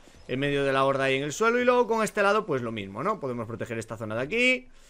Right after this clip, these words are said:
Los que vengan por ahí, por ahí, por ahí, por ahí, por ahí, ¿vale? Aunque,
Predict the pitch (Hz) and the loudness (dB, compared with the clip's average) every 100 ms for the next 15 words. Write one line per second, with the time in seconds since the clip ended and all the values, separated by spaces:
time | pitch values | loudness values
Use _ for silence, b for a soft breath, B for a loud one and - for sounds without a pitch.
0 | b - - 120 117 120 117 127 185 180 | b -12 -8 -4 -2 -2 -2 0 0 0
1 | 147 151 135 131 123 127 135 139 160 208 | -2 -2 0 -2 0 -2 -2 0 2 4
2 | 196 208 196 180 170 185 | 4 4 4 0 0 -4